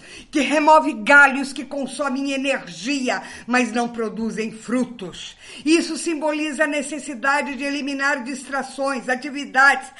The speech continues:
ações, atitudes que não contribuem para o nosso chamado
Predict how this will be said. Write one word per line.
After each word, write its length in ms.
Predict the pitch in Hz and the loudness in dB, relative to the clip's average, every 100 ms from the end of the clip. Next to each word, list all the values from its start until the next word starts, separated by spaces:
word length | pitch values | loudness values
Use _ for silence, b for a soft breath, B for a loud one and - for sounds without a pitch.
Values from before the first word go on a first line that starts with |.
| B B | B B
ações, 840 | 302 302 - - 339 339 311 233 277 | 2 2 0 -4 2 4 4 2 4
atitudes 800 | 320 320 302 - 349 339 - - | 4 2 -6 -6 -4 -4 -6 -8
que 140 | 339 | -4
não 240 | 294 311 | -2 -4
contribuem 720 | - 302 262 330 214 330 311 285 | -6 -10 -6 -6 -4 -2 -2 0
para 200 | 311 311 | -2 0
o 40 | |
nosso 360 | 302 311 - - | 2 2 2 -6
chamado 540 | 302 285 302 285 233 | -4 0 0 0 -6